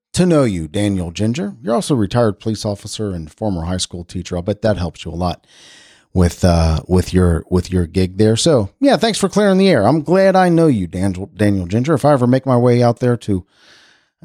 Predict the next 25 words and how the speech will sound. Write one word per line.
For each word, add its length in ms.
to 160
Iowa, 460
I 140
will 180
certainly, 640
I 140
will 140
certainly 420
hit 220
you 80
up 80
for 160
a 40
trip 320
to 220
Adventure 540
Bay 240
Water 300
Park 380
and 200
Adventureland 680
Amusement 400
Parks. 240
After 300
all, 320